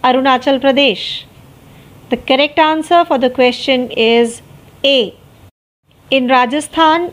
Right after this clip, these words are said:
a special healthcare abhiyan, Aanchal, has been launched in the Karoli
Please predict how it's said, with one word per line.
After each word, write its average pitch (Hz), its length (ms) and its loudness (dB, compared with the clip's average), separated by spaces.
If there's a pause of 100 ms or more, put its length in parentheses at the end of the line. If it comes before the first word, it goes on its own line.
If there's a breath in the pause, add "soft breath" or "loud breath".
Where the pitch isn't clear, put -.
a 233 140 2
special 285 640 -2
healthcare 269 580 0
abhiyan, 220 580 0 (320)
Aanchal, 339 520 2
has 247 280 2
been 240 380 -2
launched 220 480 0 (320 loud breath)
in 254 180 0
the 269 100 0
Karoli 262 540 2